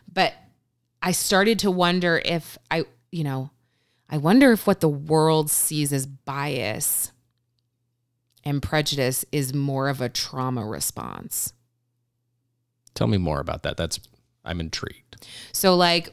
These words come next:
Speaker 1: we see on the news, an officer pulls over someone and things escalate super quickly, shots are fired, and this thing happens, like, all of a sudden, right?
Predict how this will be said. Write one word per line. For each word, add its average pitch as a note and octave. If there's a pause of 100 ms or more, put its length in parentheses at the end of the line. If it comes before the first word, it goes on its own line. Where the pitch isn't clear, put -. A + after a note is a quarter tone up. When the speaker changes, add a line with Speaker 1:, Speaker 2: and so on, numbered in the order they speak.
(160)
Speaker 1:
we F#3
see F3+
on E3+
the E3+
news, D#3+
an F3
officer D#3 (1120)
pulls E3
over D#3
someone C3+ (120)
and C3
things D3
escalate C#3
super D#3+
quickly, C#3+
shots C3+
are C3+
fired, B2+
and C3
this B2+
thing C3+
happens, C3
like, D3
all A#2+
of G#2+
a A#2+
sudden, -
right? B2